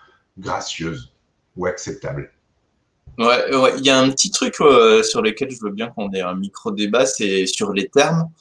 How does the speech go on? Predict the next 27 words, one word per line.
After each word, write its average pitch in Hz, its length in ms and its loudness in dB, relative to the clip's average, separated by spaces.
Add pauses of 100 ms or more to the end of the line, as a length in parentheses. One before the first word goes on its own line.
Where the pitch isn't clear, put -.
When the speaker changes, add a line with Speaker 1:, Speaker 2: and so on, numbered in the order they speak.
(360)
Speaker 2:
C'est 202 120 -6
que - 80 -8
vrai 127 180 0
que 131 80 -6
moi, 127 220 2
j'utilise 120 640 -2
depuis 107 260 -6
des 104 220 0
années 113 260 4
le 90 640 0
mot 95 180 -10
dégradation 107 800 0
acceptable 131 840 2 (140)
<clears throat> 143 420 2
parce - 220 2
que, 95 500 0 (540)
bah, 90 520 0 (160)
je 98 260 -2
co-, 98 360 -8
je - 160 -8
considère 117 540 0
plutôt 139 340 0
que - 80 -6
c'est - 140 0
une 104 100 2
question 123 580 0
à 87 220 6